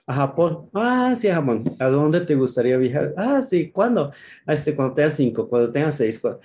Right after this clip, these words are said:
sea, darles esa, esa puntualidad para que visionen y, y, eh, y puedan ver que es posible, ¿no? Porque tristemente, eh, los chicos de hoy les dices, este, "Oye, es esto, ¿cuándo vas a ir?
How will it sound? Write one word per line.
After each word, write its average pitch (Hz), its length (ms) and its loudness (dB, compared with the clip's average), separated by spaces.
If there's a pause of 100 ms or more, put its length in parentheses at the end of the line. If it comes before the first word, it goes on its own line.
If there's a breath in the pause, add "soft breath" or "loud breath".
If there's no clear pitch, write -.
(200 loud breath)
sea, - 200 0
darles 143 460 2
esa, 151 540 2
esa 147 500 2
puntualidad 117 760 2
para 127 260 2
que 120 100 0
visionen 127 800 -2
y, 117 340 -2
y, 104 140 -12 (220)
eh, 120 280 2
y 120 80 -2
puedan 135 540 0 (100)
ver 131 280 0
que 135 120 2
es 120 120 0
posible, 117 640 -2
¿no? 139 240 -2
Porque 117 260 -4
tristemente, 135 920 0 (680 loud breath)
eh, 110 340 4
los 107 220 0
chicos 135 360 0
de 127 140 4
hoy 120 220 4
les 117 120 2
dices, 117 520 -2
este, 113 680 2
"Oye, 220 300 0
es 151 120 -6
esto, 190 300 -2
¿cuándo 180 280 0
vas 175 140 -2
a 196 80 4
ir? 196 540 2